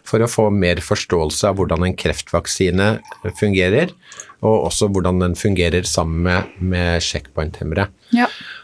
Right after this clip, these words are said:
Speaker 1: Når det gjelder telomerase, eh, som er vårt mål, så helt kort så er det jo da sånn at alle kreftceller, de trenger en strategi for evig celledeling. Hvis de ikke har en strategi for det,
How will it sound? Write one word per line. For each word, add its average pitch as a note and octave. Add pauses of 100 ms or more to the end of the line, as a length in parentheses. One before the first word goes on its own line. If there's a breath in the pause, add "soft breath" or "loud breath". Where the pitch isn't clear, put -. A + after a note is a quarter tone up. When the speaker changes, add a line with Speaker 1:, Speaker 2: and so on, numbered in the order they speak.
(200 loud breath)
Speaker 1:
Når G2+
det B2+
gjelder G#2+ (240)
telomerase, G#2+ (500)
eh, G2+
som G#2
er G2
vårt A2
mål, F#2 (160)
så G#2+ (400)
helt G#2+
kort D3+
så -
er G2
det G#2
jo G#2
da G2+
sånn G2
at - (160)
alle G#2+
kreftceller, A#2
de G#2+
trenger G2
en G#2
strategi A2+
for A2
evig F#2+
celledeling. E2+ (640 loud breath)
Hvis -
de A2+
ikke A2+
har F#2+
en G2
strategi G#2+
for -
det, C#3+